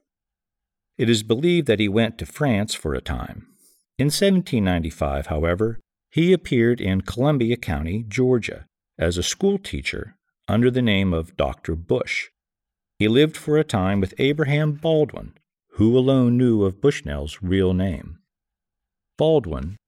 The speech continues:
was also a native of Connecticut, who in seventeen eighty-four settled in Georgia as a lawyer, deeply interested in education, who became one of Georgia's ablest delegates to the Constitutional Convention in Philadelphia in seventeen eighty-seven.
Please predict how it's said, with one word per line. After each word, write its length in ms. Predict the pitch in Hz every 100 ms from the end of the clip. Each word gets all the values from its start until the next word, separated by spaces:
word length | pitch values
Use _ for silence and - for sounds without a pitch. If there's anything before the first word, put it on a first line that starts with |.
| -
was 180 | 139 156
also 340 | 190 - 117
a 60 | 98
native 340 | 90 90 90
of 180 | 78 -
Connecticut, 540 | - 127 139 - - - _ _ _ _
who 240 | - 117 123
in 160 | 101
seventeen 560 | 98 135 147 147 135 139
eighty-four 760 | 113 113 117 - 65 65 101 -
settled 420 | - - 117 151 151
in 100 | 151
Georgia 500 | 98 80 80 98 -
as 180 | 113
a 60 | 123
lawyer, 600 | 143 165 156 80 - - _ _ _
deeply 440 | - 135 - 165 165
interested 480 | 160 - - 82 87
in 120 | 92
education, 800 | 104 107 - 147 151 - - - _ _ -
who 60 | 78
became 480 | 87 - 107 107 104
one 120 | 107
of 120 | 95
Georgia's 560 | 104 117 104 87 87 - 127
ablest 540 | 143 123 85 85 -
delegates 600 | 117 120 80 65 - - _ -
to 120 | 135
the 80 | 135
Constitutional 880 | - 165 - 156 - 160 - 151
Convention 580 | 123 131 120 107 98 98
in 120 | 101
Philadelphia 800 | 95 120 123 123 92 - 67 - _ _ -
in 100 | 110
seventeen 580 | - 92 87 - 90 76
eighty-seven. 800 | 71 73 - - 107 87 71